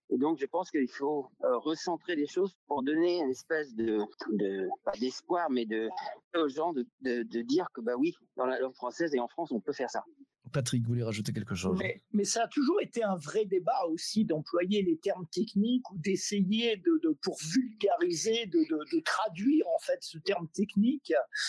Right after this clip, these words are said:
Speaker 3: Euh, mais, mais c'est vrai que même, même entre nous, hein, entre, entre geeks et informaticiens, le, le fait d'employer véritablement le terme d'origine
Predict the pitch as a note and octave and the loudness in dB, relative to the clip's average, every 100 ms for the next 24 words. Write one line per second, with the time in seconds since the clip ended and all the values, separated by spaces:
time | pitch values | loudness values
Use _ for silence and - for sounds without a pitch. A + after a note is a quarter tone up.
0 | - - - E3 D#3 D3 C#3+ C#3+ E3 F3+ | -4 -2 0 2 0 -2 -2 2 2 2
1 | G3 F3 - - F#3 F#3+ A#3 - F3+ F3 | 0 -2 -4 -4 -2 -2 -4 -2 0 0
2 | - E3+ A3 A3 A3 A#3+ A3+ - A#3 A#3 | -2 0 0 2 0 2 -2 -2 2 4
3 | E4+ G#3 F#3 F#3+ E3 - D#3+ D3+ D#3 D#3 | 4 2 0 0 -2 -2 0 0 0 -4
4 | - D#3 D3 E3 - D3+ D3 - D3 E3 | 0 0 0 -8 -2 0 0 -2 -2 -2
5 | - E3 - A3+ B3 - D#3 D#3 F4+ E3+ | -4 -4 -2 -2 -2 2 4 4 0 -4
6 | - G#3+ F#3 G#3+ A3 - A3 G#3+ A3+ F3 | -2 -2 0 0 -2 -2 0 0 -2 0
7 | F3+ F3 E3+ E3+ F3 F#3 G3 D#3+ - A3 | 2 2 0 0 2 0 0 0 0 0
8 | G#3 F#3 E3+ G3 D#3+ C4 C4 | 0 2 2 2 2 2 2